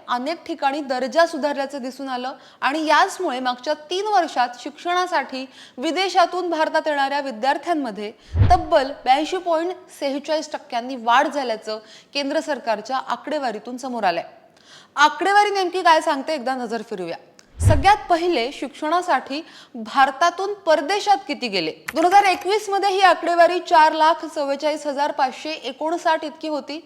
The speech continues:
दोन हजार बावीस मध्ये ही आकडेवारी सात लाख पन्नास हजार तीनशे पासष्ट होती आणि दोन हजार तेवीस मध्ये ही आकडेवारी सात लाख पासष्ट हजार चारशे अकरा वर पोहोचली. त्या उलट परदेशातून भारतात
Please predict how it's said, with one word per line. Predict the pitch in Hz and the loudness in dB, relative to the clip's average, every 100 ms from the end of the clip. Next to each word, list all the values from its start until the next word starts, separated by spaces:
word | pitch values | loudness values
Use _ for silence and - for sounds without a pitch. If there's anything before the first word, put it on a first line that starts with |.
| - - | -18 -8
दोन | 269 | -4
हजार | 285 302 | 2 4
बावीस | 262 262 285 339 330 | 6 4 4 -4 -2
मध्ये | 330 320 | -2 -2
ही | 330 | 0
आकडेवारी | 311 302 277 277 285 302 320 - - | 0 0 -2 -2 0 -2 -8 -14 -18
सात | - 349 339 370 | -2 4 4 4
लाख | 359 330 339 311 | 4 6 6 0
पन्नास | 302 285 277 302 302 | -6 -4 0 0 0
हजार | 262 294 294 | 0 0 0
तीनशे | 277 254 294 | -6 -8 -6
पासष्ट | 277 247 240 311 - | 0 0 0 -10 -2
होती | 359 330 330 | 0 0 0
आणि | 320 285 | -4 -2
दोन | 277 | -4
हजार | 262 277 285 | -2 -2 -2
तेवीस | 294 339 392 - | -6 -4 -4 -4
मध्ये | 302 247 247 240 - - | -4 -2 -4 -8 -14 0
ही | |
आकडेवारी | 349 302 294 285 262 262 277 - - | 2 4 0 0 0 -4 -10 -14 -2
सात | 359 349 339 | 4 6 4
लाख | 311 294 294 | 2 0 0
पासष्ट | 277 254 294 277 294 | 0 0 -2 -8 -6
हजार | 254 254 | -2 -2
चारशे | 254 240 220 269 | -2 -6 -4 -4
अकरा | 220 220 208 | -4 -2 -4
वर | 233 | -4
पोहोचली. | 269 269 254 160 - - - - | -6 -8 -8 -12 -14 -8 -6 6
त्या | 370 | 6
उलट | 381 403 427 - | 8 4 0 4
परदेशातून | 311 269 381 370 370 370 381 | 4 4 0 4 2 2 -4
भारतात | 330 285 294 311 | -4 -4 -4 2